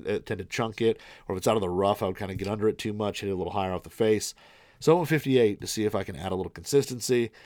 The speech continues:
Um, so we'll see. It'll be interesting. I, I used to play, like, a, a fifty-eight back in the day. Uh, it's been a little bit, but we'll see how that goes. So, uh, rocking those, uh, out there. <clears throat>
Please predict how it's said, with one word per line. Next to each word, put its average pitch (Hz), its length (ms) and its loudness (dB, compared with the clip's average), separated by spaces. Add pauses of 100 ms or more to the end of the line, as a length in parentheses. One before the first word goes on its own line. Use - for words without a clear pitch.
(260)
Um, 92 380 -4 (400)
so 156 80 2
we'll 151 80 4
see. 107 300 2
It'll 110 120 -2
be 117 140 0
interesting. 107 320 -6
I, 101 60 -2
I 113 160 -2
used 143 180 4
to 123 60 0
play, 127 260 0
like, 117 200 0
a, 104 100 2
a 101 340 -4
fifty-eight 104 480 -2
back 98 200 -2
in 98 60 -18
the 92 60 -10
day. 98 380 -2 (340)
Uh, 87 180 -8
it's - 140 -8
been 127 120 2
a 123 40 0
little 139 220 6
bit, 117 280 4 (160)
but 101 80 -4
we'll 87 140 -2
see 98 160 -6
how 98 120 -8
that 92 200 -8
goes. 92 320 -4
So, 92 300 -2 (440)
uh, 95 160 -2
rocking 120 360 -2
those, 151 540 0
uh, 131 220 -4 (100)
out 127 160 -4
there. 160 280 4 (300)
<clears throat> - 60 -4